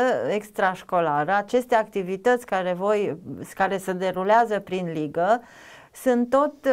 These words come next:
activități instructive până la urmă, nu? Activități care au, uh, rolul și scopul de a, uh, dezvolta tânărul, de a-l, uh, duce pe o,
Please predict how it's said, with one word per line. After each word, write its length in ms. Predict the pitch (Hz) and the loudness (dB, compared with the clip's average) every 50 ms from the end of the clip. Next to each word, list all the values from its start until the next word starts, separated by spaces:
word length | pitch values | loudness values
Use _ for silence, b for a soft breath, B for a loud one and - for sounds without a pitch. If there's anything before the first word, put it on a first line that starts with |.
| 247 233 214 | 4 6 4
activități 840 | 214 214 214 - 208 196 185 190 190 190 - 214 226 226 226 226 | 4 2 -2 -4 -6 -4 -4 -6 -6 -2 0 0 0 0 0 -4
instructive 720 | 214 208 202 208 214 202 196 196 - - 269 262 233 226 214 | -4 -4 -6 -8 -8 -8 -8 -6 -2 0 2 4 4 2 2
până 300 | 214 196 208 208 214 214 | 2 -2 -4 -2 -2 0
la 200 | 208 196 190 180 | 2 2 2 2
urmă, 680 | 175 160 160 165 170 165 160 160 165 180 196 220 247 262 240 | 0 0 -4 -6 -6 -6 -6 -4 -4 -4 -4 -4 -6 -6 -8
nu? 220 | 196 180 202 226 | -8 -4 -2 -2
Activități 680 | 214 202 202 202 - 208 196 202 202 - 233 254 254 262 | -2 -2 -4 -4 -6 -6 -6 -6 -2 0 0 0 0 0
care 360 | - 240 226 214 202 208 202 | 0 2 2 2 2 0 0
au, 340 | 202 214 226 240 240 233 220 | 2 2 2 4 4 4 2
uh, 260 | 208 202 196 190 185 185 | 2 2 0 0 -2 0
rolul 300 | 208 214 226 226 220 220 | 0 0 2 2 0 -2
și 160 | 220 - 208 | -4 -8 -12
scopul 540 | 196 - - 220 214 214 - 220 214 214 196 | -10 -4 -2 -2 -2 -2 -4 -2 -2 -2 -2
de 160 | 180 208 202 196 196 | -2 0 0 2 2
a, 260 | 190 190 190 185 180 185 b b b b b b b b | 2 2 0 0 -2 -6 b b b b b b b b
uh, 260 | - - 185 185 185 175 | -10 -8 -4 -4 -4 -2
dezvolta 920 | 175 202 226 226 220 208 214 226 226 226 226 226 285 294 262 208 165 160 151 - _ _ _ _ _ _ - 165 - | 2 4 4 4 4 2 2 4 4 4 2 4 4 4 4 4 2 -2 -8 -16 _ _ _ _ _ _ -20 -20 -12
tânărul, 720 | - - 180 180 185 180 175 175 170 170 170 180 202 226 233 208 | -8 -6 -4 -4 -2 -2 -2 -4 -4 -4 -4 -4 -4 -4 -4 -4
de 100 | 185 185 | -6 -2
a-l, 420 | 185 180 185 185 180 180 175 175 | 0 2 2 2 2 2 0 -2
uh, 520 | 175 175 175 170 170 160 - - - - 180 180 | -2 -2 -2 -2 -2 -4 -6 -8 -10 -10 -8 -4
duce 600 | 185 226 233 233 - - 220 185 180 165 165 b b b b b b b b _ | -4 -4 -4 -6 -4 -2 0 2 2 0 -2 b b b b b b b b _
pe 180 | - 196 190 190 | -4 -2 -2 0
o, 80 | 185 | 0